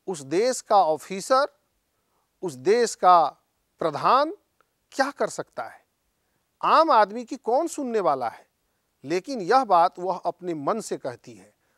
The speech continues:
और यह ध्वनि है। इसी ध्वनि संकेतों को भी हमें पहचानना होता है। लेकिन रजनी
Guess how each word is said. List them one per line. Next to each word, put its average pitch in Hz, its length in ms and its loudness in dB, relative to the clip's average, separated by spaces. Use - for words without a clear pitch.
और 185 140 -2
यह 214 180 -2
ध्वनि 185 480 -4
है। 101 220 -18
इसी 277 260 -6
ध्वनि 240 440 -2
संकेतों 214 560 -4
को 175 180 -8
भी 175 180 -10
हमें 185 420 -4
पहचानना 160 680 -2
होता 214 240 -4
है। - 200 -16
लेकिन 151 320 -6
रजनी 185 480 -2